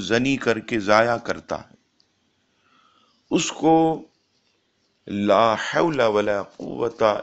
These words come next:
इल्ला बिल्लाहिल अलील अज़ीम कसरत से पढ़ना चाहिए।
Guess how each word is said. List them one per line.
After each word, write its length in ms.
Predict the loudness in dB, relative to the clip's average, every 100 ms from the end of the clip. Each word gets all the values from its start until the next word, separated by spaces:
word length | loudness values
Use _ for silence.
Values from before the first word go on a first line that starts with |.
| -6
इल्ला 360 | -8 -4 -4 -4
बिल्लाहिल 680 | -6 -4 -4 -6 -6 -8 -6
अलील 560 | -4 -4 -2 -4 -2 -2
अज़ीम 640 | -2 -4 -6 -6 -8 -12 -18 _ _ _ _ _ -2
कसरत 360 | -2 2 2 2
से 180 | 0 -4
पढ़ना 400 | -2 -4 -4 -12
चाहिए। 560 | -10 -12 -12 -14 -20